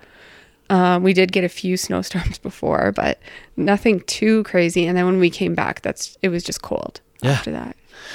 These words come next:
Speaker 2: And going from thirty degree heat and coming back. So what we, what this means to, like, for me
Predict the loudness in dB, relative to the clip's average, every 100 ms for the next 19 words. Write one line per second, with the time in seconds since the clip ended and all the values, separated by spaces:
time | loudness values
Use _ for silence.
0 | -18 -20 -2 0 4 6 6 6 2 2
1 | 4 2 0 0 -2 0 0 -2 -4 -8
2 | -6 -4 -4 -2 -2 -4 -6 -14 -4 2
3 | 4 4 0 -2 2 0 -2 _ -14 -2
4 | 2 2 0 -14 -14 -20 _ _ -2 0
5 | 0 2 2 0 -4 -8 -8 -6 -6 -6
6 | -6 -2 2 2 4 2